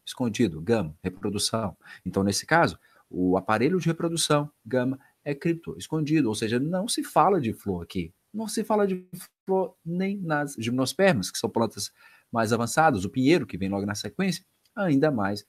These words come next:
nas pteridófitas. Isso surgiu somente lá nas angiospermas.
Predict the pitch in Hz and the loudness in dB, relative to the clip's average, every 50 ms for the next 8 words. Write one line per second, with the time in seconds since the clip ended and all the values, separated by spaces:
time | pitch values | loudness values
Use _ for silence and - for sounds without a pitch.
0 | _ _ _ - 117 107 107 110 _ - 117 127 123 127 127 131 127 120 - - | _ _ _ -4 -4 -4 -4 -4 _ -4 -2 0 2 4 4 4 4 2 -2 -6
1 | - 90 95 117 120 - _ _ _ _ - - - 147 127 113 135 139 139 139 | -8 -6 -6 -6 -6 -8 _ _ _ _ -16 -8 -4 -2 -2 0 0 0 0 -2
2 | - 160 143 117 113 123 135 139 139 - 135 117 117 117 127 139 135 127 123 123 | -2 -4 -4 -2 -2 -2 -2 -2 -4 -6 -6 -2 0 0 0 0 -2 -2 -4 -2
3 | 131 135 139 123 110 120 127 135 131 143 156 156 - - 151 165 185 190 185 143 | -2 0 0 -2 -2 -2 -2 -2 -4 -4 -6 -8 -6 -4 -2 0 2 2 2 0
4 | 107 90 82 80 - | -2 -4 -4 -6 -8